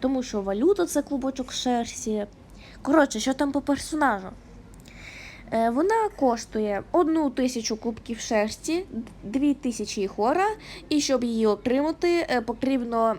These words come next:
зробити усю мастері на Кайлі. У неї два здоров'я, як і у всіх мейнів, п'ять скілчека, до речі, це як у Гігі, е,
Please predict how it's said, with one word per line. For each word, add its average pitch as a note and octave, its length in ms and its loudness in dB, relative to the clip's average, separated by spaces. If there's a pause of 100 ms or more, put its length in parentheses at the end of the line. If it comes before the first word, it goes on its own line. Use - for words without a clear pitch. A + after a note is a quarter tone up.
(140)
зробити A#3+ 760 2
усю A#3+ 720 2
мастері C4+ 600 2
на A3 140 0
Кайлі. G3+ 500 -2 (1700)
У E4 60 4
неї F4 260 6
два A#3 260 4
здоров'я, A#3 640 2 (120)
як D4+ 180 0
і D#4+ 40 2
у D#4+ 80 2
всіх E4 320 0
мейнів, E4 360 0 (460)
п'ять D#4 340 2
скілчека, B3 760 0 (160)
до C4+ 180 4
речі, B3+ 240 2
це B3 180 0
як A#3+ 180 0
у B3 60 -2
Гігі, A#3 360 -2 (1000)
е, B3+ 240 4